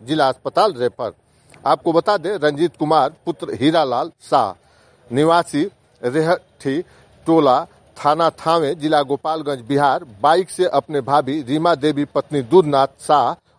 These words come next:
उम्र पैंतीस वर्ष को अपने रिश्तेदारी डिबनी बंजरवा तमकुही राय से लेकर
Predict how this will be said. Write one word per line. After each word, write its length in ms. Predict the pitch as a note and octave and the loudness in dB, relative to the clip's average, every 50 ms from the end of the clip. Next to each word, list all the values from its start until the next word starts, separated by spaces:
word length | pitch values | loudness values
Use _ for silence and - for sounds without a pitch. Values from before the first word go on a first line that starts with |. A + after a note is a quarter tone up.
| _ - | _ -8
उम्र 200 | E3 F#3 F#3 D#3+ | -2 0 0 -2
पैंतीस 520 | - - D3 C#3+ D#3 D3+ - G#3 G3 - - | -2 -6 -8 -8 -8 -6 -4 -6 -6 -6 0
वर्ष 260 | C3 C#3+ C3 - - | 0 0 0 0 0
को 240 | - F3+ G3+ G3+ - _ - | 0 0 0 0 0 _ -4
अपने 280 | D#3 - - F3 E3+ E3 | -4 -4 -2 -4 -4 -4
रिश्तेदारी 640 | D3 D3+ - - D#3+ C3+ D#3 D#3 D#3 C3+ D3+ F#3 - - - _ _ _ _ | -4 -6 -2 -2 0 2 2 2 2 0 -4 -10 -10 -14 -20 _ _ _ _
डिबनी 380 | - A2 D3 F3+ E3 F3+ G#3 G3+ | -4 2 2 2 4 4 0 0
बंजरवा 540 | E3 D#3 D#3 D3+ C#3+ D3+ D#3 D#3+ D3 C#3 E3+ - | 2 2 0 2 2 2 2 2 2 2 0 -2
तमकुही 460 | _ - D#3+ D#3+ D#3 - F3+ G#3 G3 | _ -2 -2 -2 0 -2 0 2 4
राय 200 | D3 C3 B2 C3 | 4 4 2 2
से 200 | - - F#3 F3+ D#3 | 0 -2 -2 -2 -2
लेकर 460 | C3+ D3 F3+ E3 - C#3 D3+ G3 | 2 2 2 2 2 0 -2 -2